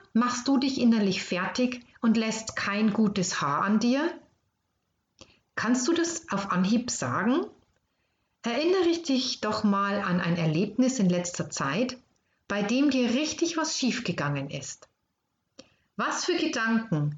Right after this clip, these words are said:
fallen dir dabei als erstes ein?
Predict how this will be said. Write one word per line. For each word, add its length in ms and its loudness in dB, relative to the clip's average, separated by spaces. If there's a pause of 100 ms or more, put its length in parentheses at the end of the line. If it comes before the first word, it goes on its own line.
(160)
fallen 420 0
dir 180 2
dabei 540 -2
als 200 -2
erstes 520 -4
ein? 400 -2